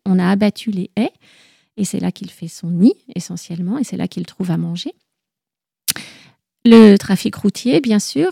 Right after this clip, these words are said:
la construction des routes, le trafic routier. Un hérisson a plusieurs nids. Quand il traverse une route, c'est pas parce que, c'est pas par plaisir, c'est pas, <laughs> c'est juste parce qu'il a plusieurs nids et que il a, il a un nid d'un côté, un nid de l'autre,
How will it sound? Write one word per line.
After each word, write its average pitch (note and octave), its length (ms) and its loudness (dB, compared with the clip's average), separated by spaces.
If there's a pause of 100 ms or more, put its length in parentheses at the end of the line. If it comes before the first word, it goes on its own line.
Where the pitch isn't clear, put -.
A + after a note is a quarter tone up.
la F#3 160 -4
construction F#3+ 540 -8
des F3+ 120 -6
routes, A#3 380 -8
le F#3 100 -2
trafic - 360 -8
routier. - 560 -6
Un G3 100 -2
hérisson G3+ 380 -4
a G#3+ 80 -2
plusieurs G3 440 -4
nids. A#3+ 260 4 (260)
Quand G3 200 -8
il G3 120 -4
traverse A#3+ 420 0
une A3+ 100 4
route, B3 180 -2
c'est - 140 -12
pas G#3+ 120 -6
parce - 220 -14
que, G3+ 320 -6
c'est F#3+ 160 -16
pas G3+ 100 -4
par - 160 -10
plaisir, A3 440 -6
c'est - 140 -20
pas, G#3 180 -2 (240)
<laughs> - 240 -20
c'est A3+ 140 0
juste C4+ 240 0
parce - 180 -2
qu'il G3+ 200 -6
a F3+ 60 0
plusieurs F#3+ 400 -6
nids A3+ 200 0
et G3+ 100 2
que F3+ 400 -6 (500)
il F#3 160 -6
a, F3+ 360 -2
il G3 140 -2
a F#3+ 40 2
un F#3+ 80 2
nid A3+ 140 6
d'un G#3 120 4
côté, G#3 380 -2
un F#3+ 80 2
nid A3 160 4
de G3 80 4
l'autre, F#3 320 -2